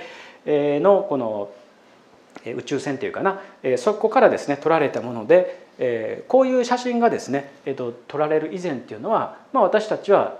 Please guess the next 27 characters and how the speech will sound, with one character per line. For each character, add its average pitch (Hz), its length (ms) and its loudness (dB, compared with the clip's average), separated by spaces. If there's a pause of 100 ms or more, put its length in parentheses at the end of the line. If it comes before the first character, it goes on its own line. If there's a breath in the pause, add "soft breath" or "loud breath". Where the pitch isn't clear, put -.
(140)
大 220 300 6
地 - 160 -8
の 135 80 -2
上 170 120 2
に 180 60 0
立 175 120 -6
っ 117 60 -8
て - 240 -10
地 - 160 -14
球 262 240 -4
の 269 100 2
上 269 120 6
か 285 120 -2
ら 226 80 2
空 190 260 2
を 190 60 2
こ - 120 -6
う - 40 -10
眺 220 280 -2
め 233 60 0
る 233 80 -2
し 233 100 -8
か 110 120 -6
な 104 100 -12
か - 80 -16
っ - 100 -18
た。 - 100 -12